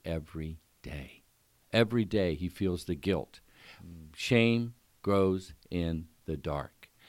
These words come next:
Speaker 1: And so, um, we, I said, "Well, why don't you s-, come to the, the next group that I'm doing?" And we have five men in there. He was one of them. And, uh, it's a nine-week Bible study group on grief.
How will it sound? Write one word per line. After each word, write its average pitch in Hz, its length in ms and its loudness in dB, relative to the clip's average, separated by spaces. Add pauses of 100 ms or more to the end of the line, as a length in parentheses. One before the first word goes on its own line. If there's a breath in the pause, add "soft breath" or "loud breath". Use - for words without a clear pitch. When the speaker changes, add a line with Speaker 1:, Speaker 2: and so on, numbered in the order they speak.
(200 loud breath)
Speaker 1:
And 82 220 -2
so, 95 420 6 (340 loud breath)
um, 85 300 -4
we, 92 240 -2 (300)
I - 60 -10
said, 98 180 2
"Well, 98 140 4
why 110 100 6
don't 117 180 2
you 107 80 -2
s-, - 160 -12 (120)
come 123 180 2
to 104 340 0
the, 90 200 0
the 92 100 0
next 104 260 0
group - 260 0
that 92 120 0
I'm 104 160 2
doing?" 110 340 2 (680 soft breath)
And 92 120 2
we 90 80 4
have 85 100 0
five 120 320 6
men 120 220 4
in 98 140 4
there. 80 320 -2 (160)
He 87 140 0
was 101 160 -4
one 117 200 4
of 104 80 2
them. 92 340 0 (420 loud breath)
And, 90 440 2 (440 soft breath)
uh, 80 160 -4
it's 95 200 -4
a 95 40 2
nine-week 120 600 4
Bible 110 300 4
study 95 340 0
group 87 340 -2
on 87 180 -2
grief. 80 480 -6